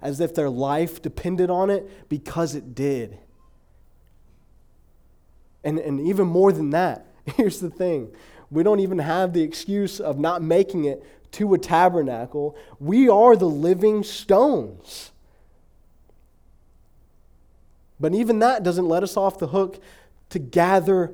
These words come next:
together, to stir one another up. Because, guys, why don't we act as if our lives depend on it when they still do?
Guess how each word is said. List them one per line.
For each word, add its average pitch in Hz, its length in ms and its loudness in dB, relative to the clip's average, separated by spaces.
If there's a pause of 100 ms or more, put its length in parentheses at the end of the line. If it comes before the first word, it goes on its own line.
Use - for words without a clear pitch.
(160)
together, 160 760 0 (240)
to 165 80 -12
stir 196 300 0
one 185 200 2
another 160 540 0 (300)
up. 180 460 2 (140)
Because, 160 320 -2
guys, 160 540 0
why 143 240 2
don't 220 320 2
we 190 320 -4 (760)
act 185 440 -2 (100)
as 156 180 -2
if 160 160 0
our 160 160 2
lives 151 380 0
depend 185 360 -6
on 190 160 2
it 190 160 -4 (180)
when 147 260 -4
they 185 260 2
still 175 800 -4 (100)
do? 135 420 -4